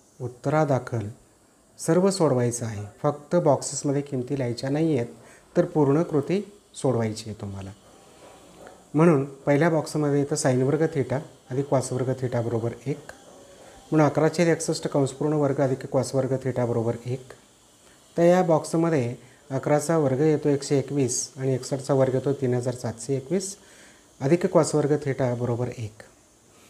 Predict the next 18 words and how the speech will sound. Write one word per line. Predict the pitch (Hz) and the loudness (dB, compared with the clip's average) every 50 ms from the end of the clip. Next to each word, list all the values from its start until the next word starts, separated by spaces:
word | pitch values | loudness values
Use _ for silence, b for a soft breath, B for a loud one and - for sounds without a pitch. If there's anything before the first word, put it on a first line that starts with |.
| b b b - | b b b 0
म्हणून | 139 139 139 | 0 2 4
cos | 156 143 131 - | 4 4 4 2
वर्ग | 151 147 151 156 151 151 | 0 0 0 0 -2 -2
theta | 143 139 147 139 | -2 0 0 0
बरोबर | 135 143 143 151 - | 2 2 2 2 2
एक | 139 143 143 143 139 | 0 0 0 0 0
वजा | 135 123 123 139 | 0 0 0 0
एकशे | 139 123 131 - 156 147 | -2 -2 -2 -2 -2 -2
एकवीस | 139 - 143 135 - | -2 -2 -4 -4 -2
हे | 147 | -4
तीन | 139 - - 127 123 | -4 -2 -2 -2 -2
हजार | 120 120 131 | -2 -2 -4
सातशे | 123 - - 117 113 - - 143 139 | -6 -6 -6 -6 -6 -6 -4 -4 -4
एकवीस | 123 123 - 131 135 - - | -4 -4 -4 -4 -4 -2 -2
आलं. | 123 107 113 262 226 - - - b b b b b b b b b b b b b b b _ _ | -2 0 -2 -2 -4 -4 -10 -20 b b b b b b b b b b b b b b b _ _
म्हणून | 151 160 160 160 | 0 2 4 4
cos | 151 135 - 147 | 4 4 2 2
वर्ग | 147 156 147 | 0 2 0